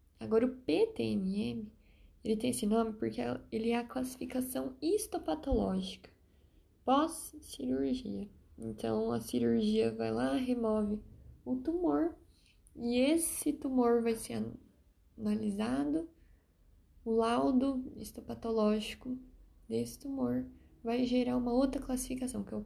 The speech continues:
P T N M. Então, só é aplicável pros tumores operáveis, né? Então, é esse laudo que surge após a cirurgia. O T N M, ele é clínico, ele é antes.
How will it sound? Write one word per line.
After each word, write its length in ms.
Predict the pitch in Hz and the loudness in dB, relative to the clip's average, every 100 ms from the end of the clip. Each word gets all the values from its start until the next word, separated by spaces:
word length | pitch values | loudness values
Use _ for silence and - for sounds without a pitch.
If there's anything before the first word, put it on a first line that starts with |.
| - | -2
P 200 | 135 143 - - | 2 2 0 -4
T 80 | 254 | -2
N 420 | 247 240 - 214 | 0 0 2 2
M. 260 | 196 208 - _ _ - _ - | 0 -4 -10 _ _ -20 _ -16
Então, 260 | - 226 240 | -8 -4 -4
só 200 | 233 247 | -2 0
é 100 | 233 | 2
aplicável 640 | 240 262 262 233 233 254 | 0 -2 -2 -2 2 0
pros 240 | 254 254 | 0 -4
tumores 560 | - 254 254 269 269 - - - - - - | -2 2 4 4 0 -6 -18 -20 -20 -16 -2
operáveis, 1120 | 277 294 - 294 262 220 202 - - - - | 0 0 2 2 4 2 0 -6 -14 -14 -8
né? 200 | 208 202 208 - - - - - - 220 | -4 -4 -6 -16 -20 -20 -20 -20 -16 -8
Então, 360 | 214 214 208 | -6 -2 0
é 120 | 220 | 2
esse 300 | 226 240 - | 0 -2 -2
laudo 480 | 277 247 208 220 214 | 2 4 4 2 0
que 100 | - | -6
surge 420 | - 220 220 214 - | -6 0 0 0 -4
após 500 | 254 - 226 214 226 | -6 -4 0 0 -2
a 60 | |
cirurgia. 720 | 226 - 262 349 330 269 226 - - - _ - _ - _ | -6 -2 2 2 4 4 2 -2 -10 -20 _ -20 _ -20 _
O 160 | 208 294 | 0 2
T 160 | 269 | 4
N 280 | 247 220 208 | 2 4 4
M, 140 | 220 220 | 4 2
ele 100 | 220 | 0
é 40 | |
clínico, 640 | 240 311 339 285 247 214 190 | 0 6 6 6 2 -2 -2
ele 120 | 202 | 2
é 40 | |
antes. 640 | 226 254 240 220 - - | 6 6 4 0 -10 -18